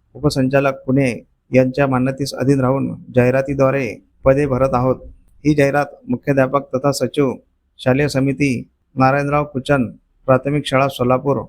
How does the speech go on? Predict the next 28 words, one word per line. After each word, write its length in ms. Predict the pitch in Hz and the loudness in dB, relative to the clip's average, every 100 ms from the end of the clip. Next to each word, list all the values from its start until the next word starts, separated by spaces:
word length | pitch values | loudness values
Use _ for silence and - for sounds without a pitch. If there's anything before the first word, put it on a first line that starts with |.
| _ _ 170 | _ _ -4
तसेच 300 | 156 151 - | -2 -2 0
प्राचार्य 600 | 127 123 139 143 143 107 - _ _ _ _ _ | -2 0 -2 0 0 -2 -6 _ _ _ _ _
व 100 | 135 | -2
सचिव 460 | 131 117 143 139 120 | 0 -2 -2 -2 -2
शालेय 300 | - 123 139 | -4 -2 0
समिती 640 | 131 127 135 143 123 - _ - | 0 -2 0 -2 -2 -6 _ -2
रामकृष्ण 460 | 131 143 139 131 151 | 0 0 -4 -6 -2
पंत 300 | 139 135 139 120 - - | 0 0 0 -2 -4 -4
बेत 200 | 123 135 - - | 0 0 -2 -2
रात्र 260 | 123 120 139 | 0 0 -2
प्रशाला 600 | 135 131 135 135 120 85 | 0 0 0 0 -2 -6
व 80 | 117 | -10
कनिष्ठ 400 | - 131 131 - | -2 -2 -2 -2
महाविद्यालय 540 | 135 127 127 127 139 | -2 0 -2 0 -2
सोलापूर 540 | 135 127 127 127 131 110 - _ _ _ - | -2 -2 0 0 -2 -2 -12 _ _ _ 0
यांच्यातर्फे 560 | 139 139 156 147 135 143 | 0 2 -2 -2 -2 0
देण्यात 300 | 131 131 127 | 0 0 0
आलेली 240 | 127 127 | 0 0
आहे. 340 | 123 117 113 - _ _ _ _ - | 0 0 -4 -8 _ _ _ _ -2
मित्रांनो, 560 | 135 139 147 147 123 87 _ _ | -2 2 0 0 -6 -8 _ _
तुम्ही 180 | 123 139 | 0 0
जर 100 | 143 | 0
या 80 | 143 | 0
पदांसाठी 460 | 135 135 135 139 | 0 -2 -2 -6
पात्र 300 | 143 127 127 | -4 -2 0
असाल, 320 | 135 131 131 | 0 0 -2
तर 280 | 104 - 120 | -4 -8 -2
येथे 460 | 127 123 131 107 | -2 0 -2 -2